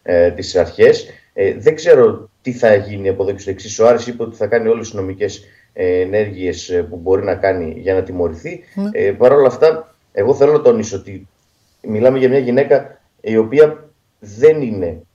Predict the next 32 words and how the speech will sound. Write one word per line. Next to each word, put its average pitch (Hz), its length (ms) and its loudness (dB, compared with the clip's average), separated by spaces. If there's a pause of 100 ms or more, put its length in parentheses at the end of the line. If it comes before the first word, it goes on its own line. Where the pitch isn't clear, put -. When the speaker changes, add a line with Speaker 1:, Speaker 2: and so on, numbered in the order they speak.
(120)
Speaker 1:
ε, 92 380 -4 (100)
καλά 92 520 0
στη - 200 -16
ψυχική 90 340 -18
της - 180 -20
υγείας. 92 280 -6
Οπότε, - 420 2 (380)
ε, - 320 0 (1000)
δεν 156 140 0
ξέρω 131 300 4
κατά 117 260 2
πόσο 120 340 0
μπορούμε 107 580 -2
να 101 140 -2
πούμε, 117 280 -6 (100)
τι 143 100 -6
να 123 180 2
πούμε 107 200 -6
για 95 120 -2
αυτό - 220 -8
το 90 400 -4
γεγονός. 107 720 -2
Speaker 2:
Εντάξει, 262 340 -6
Speaker 1:
Ε, 117 220 4
Speaker 2:
εντάξει. 120 240 -4
Speaker 1:
σίγουρα 156 340 4
χρειάζεται 127 380 2
παρακολούθηση, 113 680 -2
χρειάζεται 135 580 0
βοήθεια. 170 720 -2
Speaker 2:
Ναι. 196 420 -8
Speaker 1:
Ε, 143 420 -4